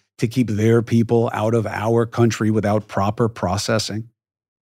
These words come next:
You really don't think we can find a way to get the workers we need and vet them? Really? We got A I figuring out how to be us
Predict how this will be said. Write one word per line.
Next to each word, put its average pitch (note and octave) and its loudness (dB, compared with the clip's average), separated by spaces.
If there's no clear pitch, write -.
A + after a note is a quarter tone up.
You A2+ 2
really A2+ 4
don't A#2+ 2
think B2 -2
we C3 2
can A#2+ 0
find A#2+ 2
a A#2+ 2
way A#2+ 4
to A#2 2
get A2+ -2
the B2 2
workers A2 2
we A#2 4
need A#2 0
and B2 2
vet G#2+ 2
them? A2+ -2
Really? C3 4
We B2 2
got B2+ 4
A C3 2
I B2+ 2
figuring B2+ 2
out B2 0
how A#2+ 0
to A#2+ 0
be B2 2
us B2+ -2